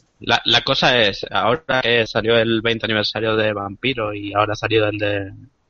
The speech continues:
el de, el de Hombre Lobo, lo que dices tú, después de tanta saturación, ¿habrá alguien que haya cogido el Vampiro de veinte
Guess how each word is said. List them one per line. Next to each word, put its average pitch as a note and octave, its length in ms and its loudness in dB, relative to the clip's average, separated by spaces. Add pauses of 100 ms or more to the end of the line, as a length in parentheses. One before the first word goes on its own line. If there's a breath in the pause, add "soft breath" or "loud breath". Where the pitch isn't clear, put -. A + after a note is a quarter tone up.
(420)
el A2 140 -2
de, A2 280 2
el A#2+ 140 0
de A#2 100 4
Hombre B2+ 220 2
Lobo, B2+ 320 0 (160)
lo A2+ 160 -2
que A2+ 80 -2
dices B2 240 0
tú, C3 140 0
después B2 320 0
de C3+ 100 0
tanta C3 400 -2
saturación, C3 500 -4 (460)
¿habrá B2+ 320 2
alguien D#3+ 240 0
que D3 80 0
haya C#3 100 2
cogido C3+ 360 0
el B2 160 -2
Vampiro A#2 500 -2
de A2 100 -2
veinte A2 540 -6